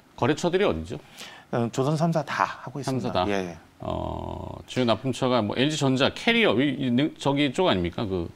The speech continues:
Speaker 1: 냉매.
Speaker 2: 아, 그렇죠. 이 부분에 지금 이제 주요 납품처 같은 경우는 제가 적어온 거는
Speaker 1: 네.
Speaker 2: 이제 그 냉매제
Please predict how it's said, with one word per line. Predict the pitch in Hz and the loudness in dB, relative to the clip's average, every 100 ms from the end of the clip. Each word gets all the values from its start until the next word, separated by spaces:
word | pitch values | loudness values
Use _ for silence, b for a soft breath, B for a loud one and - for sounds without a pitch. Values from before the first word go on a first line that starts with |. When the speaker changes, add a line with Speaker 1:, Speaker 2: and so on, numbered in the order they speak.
| - | -2
Speaker 1:
냉매. | 117 147 110 - - - | 2 2 2 -2 -12 6
Speaker 2:
아, | 165 | 8
그렇죠. | 160 185 151 | 8 6 6
이 | 135 151 | 4 4
부분에 | 180 190 170 | 4 4 4
지금 | - 160 135 | 2 2 2
이제 | 113 123 | 0 0
주요 | 113 175 | 2 4
납품처 | 156 143 160 175 | 4 2 0 2
같은 | 156 165 | 2 2
경우는 | 135 123 120 120 113 | 2 2 2 0 0
제가 | 110 110 107 | 2 0 -2
적어온 | - 113 120 120 | -2 2 2 2
거는 | 113 139 123 B B | 0 0 -2 B B
Speaker 1:
네. | 80 73 | -2 -2
Speaker 2:
이제 | - 107 101 | 2 2 2
그 | 104 95 | 0 0
냉매제 | 107 151 190 175 117 | 2 4 4 4 0